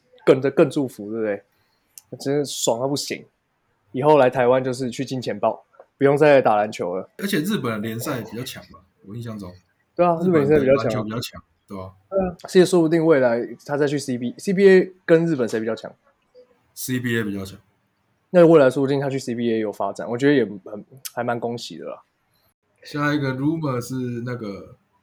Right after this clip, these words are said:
Speaker 2: 富邦相关的，P J Jones 跟塞瑟夫回归富邦，然后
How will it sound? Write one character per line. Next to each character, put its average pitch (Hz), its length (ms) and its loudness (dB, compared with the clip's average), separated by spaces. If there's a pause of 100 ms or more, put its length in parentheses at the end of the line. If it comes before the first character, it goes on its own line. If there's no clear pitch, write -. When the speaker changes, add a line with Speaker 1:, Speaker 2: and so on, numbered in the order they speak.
(140)
Speaker 2:
富 123 180 -14
邦 113 300 -12
相 107 240 -14
关 110 260 -12
的 113 140 -18 (800)
，P 156 260 -6
J 160 300 -2
Jones 123 500 -6
跟 123 260 -6
塞 123 280 -6
瑟 113 280 -6
夫 110 320 -10
回 101 240 -10
归 113 260 -6
富 113 260 -12
邦， 101 440 -14
然 98 160 -16
后 107 480 -10